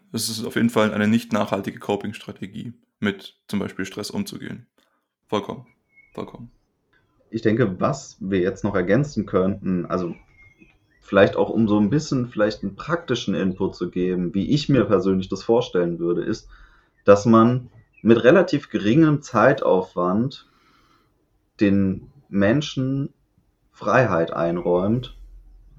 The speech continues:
Speaker 2: selbst zu reflektieren. Und das wirklich auch so ein bisschen mit dieser Zielsetzung, hey, wir betreiben jetzt alle mal eine, eine gewisse Form von Selbstreflexion. Und das kann ja tausend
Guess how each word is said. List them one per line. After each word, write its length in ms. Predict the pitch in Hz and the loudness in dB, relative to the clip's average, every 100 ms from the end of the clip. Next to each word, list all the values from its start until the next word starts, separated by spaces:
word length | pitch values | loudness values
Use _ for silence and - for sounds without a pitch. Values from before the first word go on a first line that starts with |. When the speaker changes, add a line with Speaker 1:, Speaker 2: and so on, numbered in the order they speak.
| - _ - | -20 _ -6
Speaker 2:
selbst 400 | - 107 123 - | 4 6 4 0
zu 60 | |
reflektieren. 880 | 107 101 - 95 - - 90 - - _ _ _ _ _ _ _ | 4 4 4 -2 -2 -2 -2 -2 -6 _ _ _ _ _ _ _
Und 120 | - 104 | 2 4
das 200 | 110 113 | 4 6
wirklich 420 | 151 165 156 - | 4 4 0 4
auch 300 | 110 127 - _ _ _ | 4 4 0 _ _ _
so 160 | - 107 | 0 4
ein 80 | |
bisschen 260 | 117 131 139 | 4 2 2
mit 140 | 127 | 0
dieser 260 | 127 120 120 | 2 2 2
Zielsetzung, 580 | - 170 104 87 98 92 | 4 4 6 2 0 2
hey, 200 | 123 117 | 4 6
wir 100 | 113 | 6
betreiben 560 | 110 - - 131 147 | 4 -2 0 2 4
jetzt 260 | 120 120 - | 2 0 -2
alle 200 | 113 147 | -2 0
mal 340 | 131 127 131 | 0 2 0
eine, 180 | 127 120 | 0 -2
eine 140 | 101 107 | -2 0
gewisse 560 | 113 139 - 123 - - - - | 0 0 -2 -6 -6 -10 -12 -4
Form 340 | 123 120 123 | 0 2 0
von 180 | 120 110 | -2 2
Selbstreflexion. 1000 | 110 110 - 87 - 80 - - 90 87 - _ _ _ | 4 4 2 -2 -2 -4 -6 -4 -2 -2 -4 _ _ _
Und 100 | - | 0
das 180 | 104 - | 2 2
kann 220 | - 123 | 2 4
ja 340 | 127 120 123 - _ _ _ _ _ _ _ _ _ _ _ _ - | 4 4 0 -4 _ _ _ _ _ _ _ _ _ _ _ _ -14
tausend 720 | - 139 165 147 131 127 - | 0 6 8 6 0 -4 -12